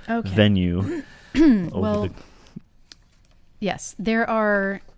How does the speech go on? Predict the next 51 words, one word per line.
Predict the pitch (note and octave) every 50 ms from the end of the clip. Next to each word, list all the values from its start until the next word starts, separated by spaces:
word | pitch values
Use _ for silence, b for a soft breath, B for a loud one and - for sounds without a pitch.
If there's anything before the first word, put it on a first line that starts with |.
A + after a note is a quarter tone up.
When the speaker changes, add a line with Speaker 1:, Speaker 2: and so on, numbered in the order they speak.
| - - _
Speaker 1:
plaques, | - - C4 D4 D#4 A#3+ C3+ C#3+ - - - - - -
or | - F3 D#3+
there | D#3+ D#3 D#3
were | D#3+ G3+ G#3+ G#3+
plaques, | A#3 - - G#3 G#3 F#3 - F3+ - - - - - C#3 B B B
Speaker 2:
<laughs> | B2 B B C3+ -
Speaker 1:
um, | E3+ E3+ E3+ E3+ E3 E3 E3 E3 E3 D#3+ - -
all | F#3 G3 G#3+ A3+
around | G#3+ G3+ F#3+ F3+ F3+ F#3
in | F#3 F#3+
front | F3+ - G3 F#3 F3+
of | E3+ D#3+ -
every | F#3+ F#3+ G#3 G#3 G3+
single | G3+ - - G3+ G3+ F3+ F#3 F3 F3 E3+ E3 F3 - - _ - F#3
building, | D3 F#3 G3+ G#3 F#3 E3+ C#3+ C3 C3 D3+ F3+ F3+ b b b b b b b - - - - -
uh, | E3+ E3 D#3 D3+ -
including | E3+ E3 - - - B3 D4 C#4 G3 D3+
the | - D3+
A | E3
M | F3 E3
C | - - D#3+
theaters, | - - F#3+ G3 - - - - -
which | C#3 - D3
I | C#3+
will | C#3+ C#3+
get | - E3+ G3+ -
to. | - - - -
Speaker 2:
Uh, | B2
there | B2+ C#3 B2
were | C3+ -
probably | - C#3+ B2+ G#2 F#2
twenty | - - - - G2+ A#2 C#3
plus | C3+ - - D#3+ F3 - - -
of | -
those, | - - F#2 F#2 -
weren't | G#2 B2+ C3+ -
there? | G3+ G#3+
Speaker 1:
Yeah, | A#3 G#3
twenty-six. | - - G#3+ G#3+ A3+ - - A3+ - - - -
And | - G3 F#3+ G3
I | G3+ G#3
will | G#3 G#3 G3 F#3+ F#3
list | G3+ C4 D4+ - - -
them | G#3 G3+ -
all. | F3 F3+
I'm | F#3+
not | G#3 A3+ -
gonna | G#3 F#3
read | E3 G3 G#3 F3+
them | F#3 F3
all | D#3+ E3 E3 D#3+ D#3+ D#3+ E3 -